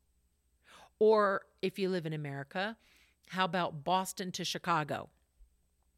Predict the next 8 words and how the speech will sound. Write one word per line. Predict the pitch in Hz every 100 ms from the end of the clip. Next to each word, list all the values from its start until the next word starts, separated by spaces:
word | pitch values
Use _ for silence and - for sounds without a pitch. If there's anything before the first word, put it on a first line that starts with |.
| - -
It's | 214
a | 202
huge | - - 220 214 208 165 151 - _ _ _ _ -
city, | - - 175 160 139 131 - _ _ _ _ _ _ _
so | - - 196
its | 185 175 185
measurements | 180 185 190 196 185 180 -
are | 165 156 151 151